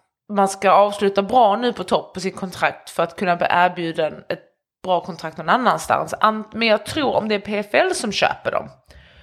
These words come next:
så kommer vissa gå ut till P F L efter Bellator är slut.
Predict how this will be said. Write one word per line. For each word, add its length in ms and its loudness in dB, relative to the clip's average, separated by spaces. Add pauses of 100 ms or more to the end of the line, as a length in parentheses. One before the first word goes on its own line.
(240)
så 140 -12
kommer 240 0
vissa 320 0
gå 220 -2
ut 160 -6
till 80 -12
P 180 2
F 140 0
L 280 -2 (380)
efter 680 2
Bellator 400 -2
är 40 -2
slut. 440 -6